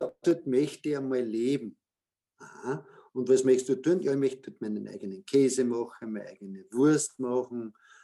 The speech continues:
äh, den, das Brot." "Ah, super", sagt, "das hört sich ja gut an." Ja, sagt, und dann würde ich eine kleine Berghütte machen,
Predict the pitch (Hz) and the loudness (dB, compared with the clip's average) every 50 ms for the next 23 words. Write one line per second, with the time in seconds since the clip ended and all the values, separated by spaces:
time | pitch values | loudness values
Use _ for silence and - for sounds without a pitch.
0 | _ _ _ _ - 107 107 107 104 104 104 104 101 101 98 - 101 90 87 - | _ _ _ _ -14 -12 -10 -8 -8 -8 -8 -8 -8 -8 -8 -10 -12 -14 -14 -18
1 | _ - 104 - - - - 90 92 101 113 123 135 147 156 160 156 - - - | _ -18 -18 -18 -16 -16 -12 -6 -2 2 4 6 6 6 6 4 2 0 -6 -14
2 | _ _ _ _ _ - - - - - 120 143 156 - - 120 101 - 107 - | _ _ _ _ _ -20 -16 -14 -8 -4 -2 -2 -2 -4 -6 -8 -8 -8 -10 -12
3 | - 92 - - 107 107 - - - 107 - - 151 151 127 107 87 - - _ | -12 -12 -10 -8 -8 -8 -8 -8 -8 -8 -4 0 0 0 0 -2 -6 -10 -16 _
4 | _ _ _ _ _ _ - 107 113 147 196 - - 143 - - 127 120 123 131 | _ _ _ _ _ _ -8 -2 0 2 2 2 0 -2 -6 -8 -10 -10 -10 -10
5 | 120 117 151 151 - 151 - - 123 110 98 110 127 139 165 170 160 156 160 - | -8 -8 -8 -6 -6 -6 -6 -8 -10 -14 -12 -12 -10 -8 -8 -6 -8 -8 -8 -10
6 | - 113 123 139 - - 170 165 - - - 156 156 156 151 156 151 - | -10 -8 -6 -6 -6 -6 -8 -8 -8 -8 -8 -6 -4 -4 -4 -6 -8 -10